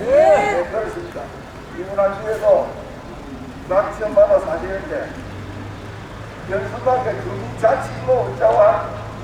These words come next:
Speaker 2: 그게 연수방에 딱 있고 사진을 딱 찍어서 저한테 보내주세요. 지금 벌써 반송이도,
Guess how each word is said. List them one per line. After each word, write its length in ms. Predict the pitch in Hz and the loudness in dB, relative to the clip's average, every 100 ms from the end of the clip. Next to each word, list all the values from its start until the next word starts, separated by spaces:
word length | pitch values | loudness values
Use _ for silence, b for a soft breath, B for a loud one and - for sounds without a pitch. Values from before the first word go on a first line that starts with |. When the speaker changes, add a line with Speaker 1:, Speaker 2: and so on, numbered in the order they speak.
| - | -8
Speaker 2:
그게 380 | 190 220 - - | -6 -4 -4 -2
연수방에 460 | - 202 233 240 - | -4 -4 -2 -2 -2
딱 180 | - - | -4 -4
있고 220 | 359 - - | -8 -8 -2
사진을 380 | 175 175 226 - | -2 -2 -6 -6
딱 120 | 175 - | -8 -8
찍어서 240 | 190 160 | -10 -8
저한테 240 | 147 - - | -8 -8 -6
보내주세요. 500 | 170 180 - - - - - - - - - - - - - 214 | -6 -6 -10 -12 -12 -12 -14 -14 -14 -14 -14 -14 -14 -14 -14 -8
지금 240 | 220 226 | -6 -4
벌써 460 | 214 220 185 185 151 - - - - | -2 -4 -2 0 -2 -4 -12 -12 -8
반송이도, 760 | 113 156 165 202 190 156 - | -6 -6 -4 -6 -6 -2 0